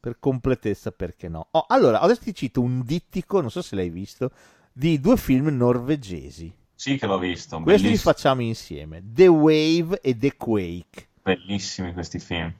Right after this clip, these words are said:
Speaker 2: anche questi non per tutti, secondo
Speaker 1: Il
Speaker 2: me.
Speaker 1: primo è del duemilaquindici, il secondo è del duemiladiciotto. Il secondo l'abbiamo addirittura visto al cinema, io e mia moglie, l'estate scorsa.
Speaker 2: Questi sono tutti e due veramente, veramente belli.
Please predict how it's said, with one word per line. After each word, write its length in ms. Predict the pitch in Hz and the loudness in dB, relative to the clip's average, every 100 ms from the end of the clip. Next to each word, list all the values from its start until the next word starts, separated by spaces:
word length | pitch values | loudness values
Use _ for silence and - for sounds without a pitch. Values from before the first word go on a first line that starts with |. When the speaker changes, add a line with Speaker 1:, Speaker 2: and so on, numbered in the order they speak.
| _ | _
Speaker 2:
anche 260 | 104 107 | 0 0
questi 380 | 113 151 143 160 | 4 4 4 2
non 180 | 131 123 | 2 0
per 200 | 123 123 | -2 -4
tutti, 380 | - 92 - 92 | -4 -10 -10 -14
secondo 260 | 92 87 139 | -12 -4 -2
Speaker 1:
Il 80 | |
Speaker 2:
me. 60 | 147 | 2
Speaker 1:
primo 240 | 180 285 | 2 4
è 40 | 277 | 6
del 160 | 208 | 6
duemilaquindici, 920 | 156 151 151 127 - 156 196 208 202 202 | 6 2 4 2 2 -2 -2 -4 -6 -6
il 60 | |
secondo 340 | 160 143 160 170 | -2 2 4 4
è 20 | |
del 80 | 135 | 4
duemiladiciotto. 960 | 123 123 120 101 - - - _ 87 - | 2 4 2 0 -6 -12 -12 _ -14 -10
Il 180 | - 151 | -6 -4
secondo 600 | - 175 - 180 220 220 | 2 2 8 8 8 8
l'abbiamo 380 | 185 127 135 127 | 8 8 6 6
addirittura 680 | 110 135 127 - 156 170 139 | 2 2 0 0 2 6 6
visto 460 | 110 131 - - | 6 0 0 6
al 160 | 139 113 | 6 6
cinema, 560 | - - 104 92 87 87 | -6 -8 -6 -4 -4 -4
io 60 | |
e 40 | 95 | -2
mia 160 | 101 | -2
moglie, 520 | 107 117 127 123 135 - - - _ | 0 4 6 6 2 0 -20 -20 _
l'estate 480 | 123 120 139 127 113 | 0 6 6 6 2
scorsa. 720 | - - 85 82 - 87 85 - _ - _ _ _ | 0 -8 -6 -6 -6 -6 -6 -10 _ -20 _ _ _
Speaker 2:
Questi 260 | 98 98 107 | -4 -2 0
sono 160 | 110 | 2
tutti 220 | 104 101 | 2 0
e 40 | 95 | 2
due 280 | 92 101 92 | 4 4 2
veramente, 500 | 90 87 92 104 110 | 0 2 2 0 0
veramente 460 | 98 90 95 104 | 0 0 -2 -4
belli. 600 | 95 87 78 76 82 87 | -4 0 0 0 -6 -10